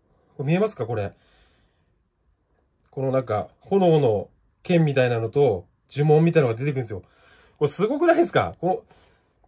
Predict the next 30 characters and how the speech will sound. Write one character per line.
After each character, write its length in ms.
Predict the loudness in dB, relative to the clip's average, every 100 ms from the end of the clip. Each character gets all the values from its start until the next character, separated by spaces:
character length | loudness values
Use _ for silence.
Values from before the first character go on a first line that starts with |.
| _
三 400 | -4 0 2 0
十 220 | -4 2
年、 260 | 4 4 2
四 240 | 0 0
十 160 | 0 0
年 140 | 0
近 160 | -2 -4
く 60 |
経 80 | -4
っ 60 | -4
て 120 | -4
も、 140 | -4
ち 80 | -2
ゃ 80 | -2
ん 80 | -4
と 100 | -4
こ 100 | -4
の 60 |
シ 200 | -4 -6
ー 40 | -4
ル 60 |
の 100 | -2
蓄 200 | -4 -10 _ _
光 340 | -2 -2 -2 _ _ _ -8
は 100 | -6
生 120 | -6
き 80 | -2
て 100 | 0
ま 140 | 0
す。 200 | -4 -16